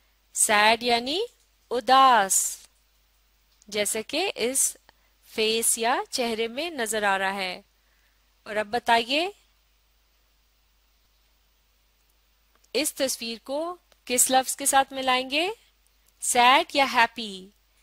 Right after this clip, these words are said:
ये मुस्कुरा रहा है, ये है खुश, तो इसको मिलाएंगे हैप्पी के लफ्ज के साथ, यानी खुश।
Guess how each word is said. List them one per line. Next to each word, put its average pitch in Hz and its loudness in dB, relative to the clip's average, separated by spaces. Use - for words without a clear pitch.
ये 220 -8
मुस्कुरा 214 0
रहा 226 2
है, 320 -2
ये 226 -6
है 277 0
खुश, 294 -4
तो 220 -8
इसको 240 -6
मिलाएंगे 220 -2
हैप्पी 285 2
के 302 -4
लफ्ज 214 -2
के 220 -10
साथ, 185 -4
यानी 208 -6
खुश। - -6